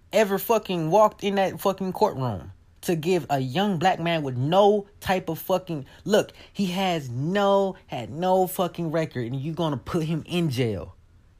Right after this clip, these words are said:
anyways for jury duty? Like, you couldn't have just gave him probation? No, no, no, fuck that. Probation's even too much.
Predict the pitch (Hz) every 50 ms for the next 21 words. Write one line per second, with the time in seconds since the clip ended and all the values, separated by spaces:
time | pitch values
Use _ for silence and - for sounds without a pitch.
0 | _ _ _ _ _ 185 220 247 262 285 277 320 311 320 359 370 370 370 - -
1 | - - _ _ _ _ _ _ _ _ _ _ _ - _ _ - - 131 117
2 | 107 104 120 190 262 330 359 370 427 427 453 453 466 453 - - - _ _ _
3 | - _ _ _ _ _ _ _ _ _ _ _ _ _ - 202 240 220 247 262
4 | - 277 269 247 233 190 240 220 175 151 202 214 233 254 220 - 247 233 226 208
5 | 202 - - 214 208 190 160 196 220 269 - - - 208 226 240 247 247 254 254
6 | 240 226 - - 277 254 254 - - 254 247 233 - - - 226 208 240 233 -
7 | 220 - 214 240 226 247 - - 277 285 302 381 403 359 - - - - -